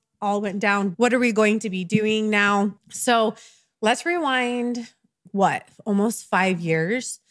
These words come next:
You decided to become a firefighter, and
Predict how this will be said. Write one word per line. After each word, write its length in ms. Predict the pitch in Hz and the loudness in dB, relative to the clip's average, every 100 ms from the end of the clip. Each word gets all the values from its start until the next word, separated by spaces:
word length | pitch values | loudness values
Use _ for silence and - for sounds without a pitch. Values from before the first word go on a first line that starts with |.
| _ | _
You 100 | 214 | 2
decided 460 | 226 254 240 220 208 | 2 2 2 2 0
to 80 | 208 | -2
become 540 | 196 185 185 180 180 - | -6 -4 -4 -2 -4 -6
a 60 | |
firefighter, 680 | 180 180 175 170 160 170 110 | -4 0 0 -2 -2 -2 -4
and 560 | - 196 180 175 175 | -2 0 0 0 -4